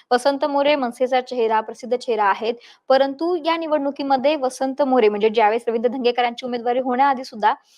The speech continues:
अ, वसंत मोरे हे महाविकास आघाडीचे उमेदवार अश-, उ-, असतील अशी चर्चा होती, कारण की वसंत मोरेंनी शरद पवारांची भेट घेतल्याचं पाहायला मिळालं होतं,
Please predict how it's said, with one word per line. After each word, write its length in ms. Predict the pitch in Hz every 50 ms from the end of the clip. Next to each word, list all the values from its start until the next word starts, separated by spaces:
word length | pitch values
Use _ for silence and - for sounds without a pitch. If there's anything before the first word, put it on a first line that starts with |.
| _ _ -
अ, 180 | 226 220 226 226
वसंत 340 | 220 247 247 320 311 302 349
मोरे 280 | 339 311 311 302 302 311
हे 120 | 277 320
महाविकास 560 | 311 285 262 233 262 254 285 277 277 269 269
आघाडीचे 340 | 277 262 262 254 254 - 269
उमेदवार 380 | 254 240 247 240 220 240 247 247
अश-, 220 | 240 240 - - -
उ-, 140 | 247 240 240 - -
असतील 280 | 247 - - 269 233
अशी 220 | - - - 254 233
चर्चा 280 | - 233 214 - 247
होती, 220 | 254 254 214 247 240
कारण 220 | 240 240 233 240
की 80 | 240 254
वसंत 340 | 226 240 - 247 240 226 254
मोरेंनी 400 | 240 240 233 240 233 233 247 254
शरद 240 | - 240 220 220
पवारांची 380 | 214 - 247 240 240 240 240 254
भेट 140 | 220 285 202
घेतल्याचं 320 | 202 277 - 233 233 -
पाहायला 240 | - 233 277 254 226
मिळालं 280 | 226 226 220 220 233 277
होतं, 240 | 220 214 214 233